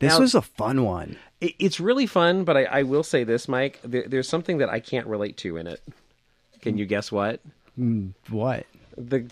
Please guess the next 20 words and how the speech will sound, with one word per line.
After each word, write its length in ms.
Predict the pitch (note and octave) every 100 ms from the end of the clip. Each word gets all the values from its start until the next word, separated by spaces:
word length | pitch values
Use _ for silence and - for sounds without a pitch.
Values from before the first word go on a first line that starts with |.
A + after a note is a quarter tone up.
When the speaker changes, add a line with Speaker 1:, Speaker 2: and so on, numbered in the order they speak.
| -
Speaker 2:
the, 220 | B2 A#2
uh, 280 | A2 G#2+ G#2 G#2+ - - -
the 80 | B2+
vinyl 400 | D3 F3 F3+ D#3+
figure 580 | E3 D3+ C#3+ A#2+ A#2 A2 - _ _
of 440 | - A2 G#2+ G#2+
Garbage 360 | A2 D3 C3+ -
Pail 180 | G2 E2+
Kids. 440 | - C#2+ - - _ _ - -
Speaker 1:
Well, 240 | A#2 C3+
you 120 | C3
haven't 200 | D3 D3
opened 280 | E3 - A2+
it 80 | F#2
yet, 340 | F2 E2+ -
so 100 | -
you 100 | A#2
don't 180 | C3+ F3
know 160 | A2+ G2
that. 360 | F2+ A#2+ -